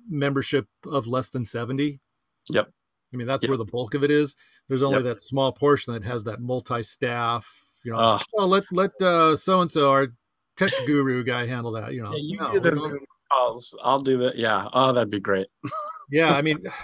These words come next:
Speaker 1: <sighs> and so now it's, you know, it's really all on, on individual pastors to pull these things off.
Speaker 2: Right.
Speaker 1: Um, so what's the easiest thing to do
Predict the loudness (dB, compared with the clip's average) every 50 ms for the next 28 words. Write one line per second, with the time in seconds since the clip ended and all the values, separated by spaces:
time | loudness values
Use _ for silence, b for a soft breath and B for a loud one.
0 | B B B B B B B B B _ _ _ _ _ _ _ _ _ _ _
1 | _ -8 -6 -2 2 2 2 4 2 2 2 2 2 0 -2 -4 -12 -14 -14 -12
2 | -8 -4 -4 -2 -2 -2 -2 -2 -2 0 2 4 4 4 4 2 2 0 -2 -2
3 | -4 -6 -8 -8 -8 -6 -4 -4 -4 -6 -4 -4 -4 -4 -2 -4 -4 -4 -4 -6
4 | -6 -6 -6 -6 -6 -6 -8 -10 -10 -10 -12 -10 -10 -8 -8 -8 -8 -10 -10 -12
5 | -12 -12 -10 -10 -10 -10 -10 -12 -14 _ _ _ _ _ _ _ _ _ _ _
6 | _ _ _ _ _ -4 -4 -4 -4 -6 -12 -18 -20 -20 -20 _ _ _ _ _
7 | -8 -4 0 0 0 0 -2 -4 -6 -4 -2 -2 -2 0 0 0 -2 -2 -2 -4
8 | -4 -4 -2 -4 -4 -6 -6 -8 -8 -8 -10 -14 -16